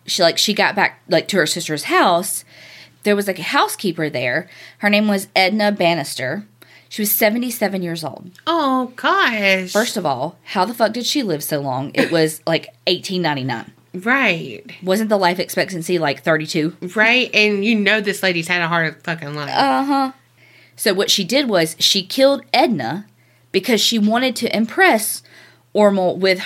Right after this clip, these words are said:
Speaker 1: her housekeeping abilities.
Speaker 2: Oh, fuck.
Speaker 1: So he's like, "Look, I don't want you as a housekeeper or a wife."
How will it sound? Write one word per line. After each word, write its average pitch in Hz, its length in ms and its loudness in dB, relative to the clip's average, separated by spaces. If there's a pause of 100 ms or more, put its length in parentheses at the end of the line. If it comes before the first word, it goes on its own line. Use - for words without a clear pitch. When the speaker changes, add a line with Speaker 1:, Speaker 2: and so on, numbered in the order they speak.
Speaker 1:
her 175 380 2
housekeeping 190 640 -4
abilities. 135 340 -2
Speaker 2:
Oh, 190 300 2
fuck. - 680 -4 (1200)
Speaker 1:
So 196 560 2 (260)
he's 240 320 -2
like, 185 260 2
"Look, 156 380 -2 (100)
I 208 140 2
don't 269 140 -2
want 240 180 -4
you 233 100 -2
as 165 140 0
a 175 80 -6
housekeeper 175 720 -2 (440)
or 302 240 6
a 165 60 4
wife." 131 520 -6